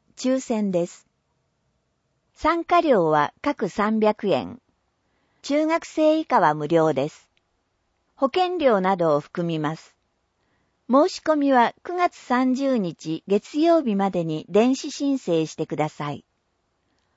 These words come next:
お問い合わせ先は観光交流課内国際交流協会です。発達支援講演会。アイディー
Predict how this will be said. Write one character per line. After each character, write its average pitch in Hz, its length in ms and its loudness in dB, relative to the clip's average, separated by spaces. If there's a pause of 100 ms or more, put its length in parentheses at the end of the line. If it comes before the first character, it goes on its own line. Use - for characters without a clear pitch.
(460)
お 226 100 2
問 339 260 4
い 330 80 0
合 311 60 4
わ 294 140 0
せ 285 160 -6
先 254 320 -6
は 202 260 2
観 302 220 -2
光 311 360 4
交 285 320 4
流 277 180 -4
課 262 140 0
内 156 340 -4 (320)
国 226 220 -2
際 311 340 2
交 285 220 4
流 277 240 0
協 254 300 -2
会 143 260 -4
で 117 160 -4
す。 - 180 -20 (2500)
発 240 280 0
達 311 300 -2
支 247 180 -4
援 269 240 0
講 262 300 4
演 226 300 0
会。 143 360 -6 (840)
ア 233 140 -2
イ 240 160 -2
デ 220 80 -6
ィ 175 240 -4
ー - 20 -20